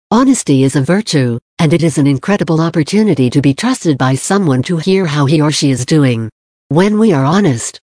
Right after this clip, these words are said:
we open ourselves to insight, resources, kind words, and make growth possible. It is okay not to be okay and in the middle of something messy.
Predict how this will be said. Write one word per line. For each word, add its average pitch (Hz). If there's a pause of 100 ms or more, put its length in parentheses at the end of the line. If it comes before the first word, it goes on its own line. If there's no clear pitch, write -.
(140)
we 196
open 247
ourselves 160
to 208
insight, 127 (220)
resources, 123 (240)
kind 202
words, 135 (180)
and 143
make 151
growth 139
possible. 127 (400)
It 202
is 180
okay 170
not 170
to 180
be 175
okay 131
and 127
in 147
the 135
middle 147
of 127
something 151
messy. 131